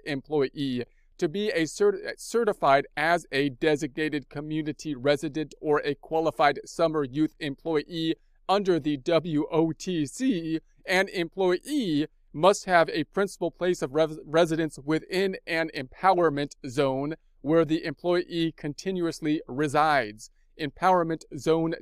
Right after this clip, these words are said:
designations, uh, terminate on December thirty-first, two thousand twenty, but the Taxpayers,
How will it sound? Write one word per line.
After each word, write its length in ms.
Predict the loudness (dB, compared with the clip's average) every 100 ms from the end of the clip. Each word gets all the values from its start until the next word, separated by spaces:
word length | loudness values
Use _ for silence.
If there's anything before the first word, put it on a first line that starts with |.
| -2
designations, 840 | -2 0 -2 0 0 0 -6 -8 -12 -18
uh, 140 | -6 -6
terminate 500 | -6 -8 -4 -2 -4 -4
on 240 | -4 -4 -4
December 400 | -8 -8 -4 -4
thirty-first, 500 | -4 -8 -6 -6 -6
two 100 | -8
thousand 400 | 0 0 0 -10
twenty, 480 | -4 -4 -2 -6 -6 _ _ 2
but 180 | 2 2
the 100 | -4
Taxpayers, 760 | 0 -2 0 -2 -2 -2 -6